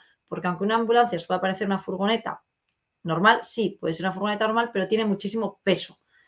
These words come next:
O sea, pesa más que una furgoneta al uso. Por eso es importante que la suspensión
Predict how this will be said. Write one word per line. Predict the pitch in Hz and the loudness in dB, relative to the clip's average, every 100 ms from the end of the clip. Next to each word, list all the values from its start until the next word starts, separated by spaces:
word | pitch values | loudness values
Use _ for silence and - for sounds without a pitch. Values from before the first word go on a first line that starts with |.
| _ | _
O | - | -10
sea, | 180 | -4
pesa | 208 208 202 | 0 2 4
más | 226 269 - _ _ - | 4 2 -2 _ _ -8
que | - | 0
una | 202 | 0
furgoneta | 202 196 202 247 | 2 2 4 4
al | 247 185 165 | 2 2 2
uso. | 156 - - _ _ _ - | 0 -4 -14 _ _ _ -2
Por | 202 | 0
eso | 202 | 0
es | |
importante | 208 202 214 220 - | -2 -2 0 0 2
que | |
la | 160 | 0
suspensión | 160 160 - 165 165 226 240 285 | -2 -8 -8 -6 0 2 2 0